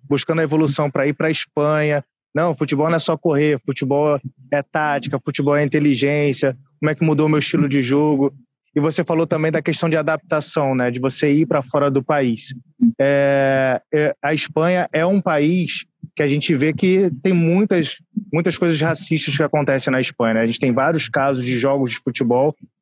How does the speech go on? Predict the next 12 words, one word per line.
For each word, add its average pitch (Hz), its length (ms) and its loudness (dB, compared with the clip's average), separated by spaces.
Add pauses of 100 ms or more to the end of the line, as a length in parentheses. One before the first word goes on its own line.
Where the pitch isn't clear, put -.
que - 80 -2
a 143 60 0
torcida 156 680 0
vem 143 480 0 (240)
e 143 80 0
fala 151 320 0
de 135 80 0
racismo, 139 760 0
xinga 151 600 2 (200)
jogadores 143 580 2
e 143 80 2
jogadoras, 143 760 0